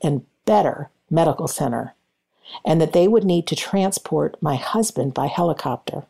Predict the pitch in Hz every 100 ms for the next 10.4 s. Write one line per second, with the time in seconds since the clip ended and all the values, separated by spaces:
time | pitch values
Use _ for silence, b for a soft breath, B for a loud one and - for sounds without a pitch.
0 | _ _ _ _ _ B B B - 147
1 | 135 139 147 180 202 208 - - 208 208
2 | - 202 185 220 220 226 - b b b
3 | b b - 123 180 202 226 254 202 160
4 | - 196 165 - 147 139 - 165 151 -
5 | - 175 143 - - - _ _ _ _
6 | _ - 156 151 208 190 156 - 131 147
7 | 135 143 151 131 131 - _ _ _ _
8 | _ _ - 220 214 240 311 311 277 220
9 | 185 147 - 156 156 160 165 170 185 185
10 | 151 123 135